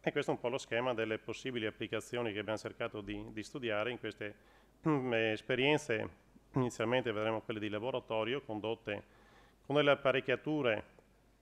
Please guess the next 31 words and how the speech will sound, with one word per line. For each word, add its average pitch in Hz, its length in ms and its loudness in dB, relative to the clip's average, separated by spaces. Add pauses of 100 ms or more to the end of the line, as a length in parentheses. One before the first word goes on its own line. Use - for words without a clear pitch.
(540)
diciamo, 127 300 4
dei 127 160 4
mini 139 360 4
sonotrodi 127 800 2 (320)
che 117 140 -4
magari 110 300 0
qualcuno 107 360 -4
ha 104 60 0
già 101 140 -6
in 104 80 -2
laboratorio. 120 760 -4 (460)
Sono 139 220 0
abbastanza 127 400 2
simili 139 420 0
ai 113 140 2
bagnetti 120 320 0
sonici, 139 500 4
cambia 120 380 2
la, 104 480 2
eh, 92 500 -8
la 101 160 -4
configurazione 113 640 -2
geometrica 107 720 -2 (480)
della 127 200 2
macchina, 131 500 2
un 110 140 0
reattore, 127 400 0
un 123 60 0
generatore, 120 960 -2 (120)
un 131 160 0
trasduttore, 117 840 0